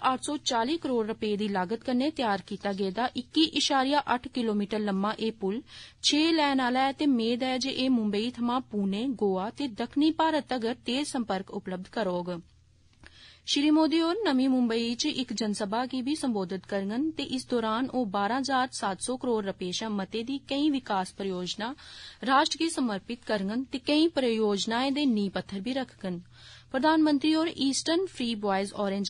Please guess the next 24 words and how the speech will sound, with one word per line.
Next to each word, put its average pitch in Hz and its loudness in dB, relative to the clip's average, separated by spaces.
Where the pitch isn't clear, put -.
ਗੇਟ 196 -2
ਥਮਾਂ 233 -2
ਮਰੀਨ 262 2
ਡਰਾਈਵ 190 0
ਤੱਕਰ 214 -4
ਇੱਕ - -8
ਅੰਡਰਗਰਾਊਂਡ 233 0
ਸੜਕ 214 -4
ਸੁਰੰਗ 185 -2
ਦਾ 247 -2
ਨੀਂਹ 208 0
ਪੱਥਰ 202 -8
ਰੱਖਣਗਨ, 180 -6
ਜਿਸ 262 0
ਦੀ 349 2
ਨਿਰਮਾਣ 294 4
ਲਾਗਤ 269 0
ਅੱਠ 226 -8
ਹਜ਼ਾਰ 240 0
ਸੱਤ 202 -2
ਸੌ 208 -6
ਕਰੋੜ 190 -6
ਰੁਪਏ 196 -4
ਹੈ। 170 -8